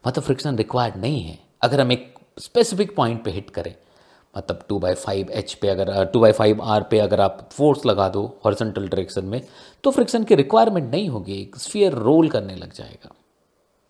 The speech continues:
रिंग के टॉप मोस्ट पॉइंट पे फोर्स लगा दो, रफ सरफेस है तब भी फ्रिक्शनल फोर्स नहीं आएगा,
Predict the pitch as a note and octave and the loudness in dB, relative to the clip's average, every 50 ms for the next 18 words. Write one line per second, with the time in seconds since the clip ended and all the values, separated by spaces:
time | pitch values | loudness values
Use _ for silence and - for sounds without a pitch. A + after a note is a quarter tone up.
0 | _ _ _ _ _ _ _ _ - A2+ C#3+ E3+ F#3 F3 F3+ E3 E3+ - - F3 | _ _ _ _ _ _ _ _ 0 2 2 2 4 2 0 0 0 2 0 0
1 | F3+ - - F3+ F3 F3 - D3+ C3+ C3+ C#3 D3+ C#3+ C#3 - B2+ B2+ C3 B2+ - | 0 0 0 -2 -2 -2 -2 -4 -4 -4 -2 -2 -2 0 2 2 2 2 2 -2
2 | G#2+ G2 G#2 G#2 G#2 D3 D3+ - D3+ F3+ - - E3 D3 C#3+ D3+ D#3 D3 D#3 C3+ | -2 0 0 0 2 0 2 4 4 4 4 4 2 2 2 0 -2 0 -2 -2
3 | - - - F#3+ - G#3+ G3+ E3 - - _ _ _ _ - - C#3+ C#3+ - D#3 | -2 -4 -8 -6 -6 -6 -8 -8 -8 -16 _ _ _ _ -4 -4 -4 -4 -4 -6
4 | C#3 C3 - C3 B2+ B2+ - A#2+ A2+ A2+ A2 G#2+ G#2+ A2+ A#2+ C#3 - | -8 -4 -2 -2 -4 -2 -4 -8 -8 -6 -6 -8 -6 -6 -6 -8 -8